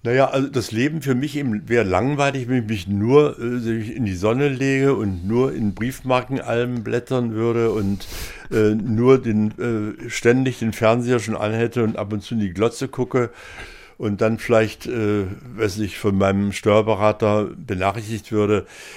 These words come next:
äh, dass, äh, weiß nicht, irgendwie wieder eine Z-, eine Rechnung zu zahlen ist, von der ich nicht weiß,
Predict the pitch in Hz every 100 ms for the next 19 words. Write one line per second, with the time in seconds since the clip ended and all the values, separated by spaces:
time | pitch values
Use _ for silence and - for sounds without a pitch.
0 | - - 107 101 95 104 - - - 127
1 | 113 104 98 95 98 92 95 - - 120
2 | 113 110 110 104 95 95 98 98 101 101
3 | 104 104 101 95 - - 101 92 117 120
4 | 117 110 101 107 104 107 101 - 101 104
5 | 87 95 - 98 101 -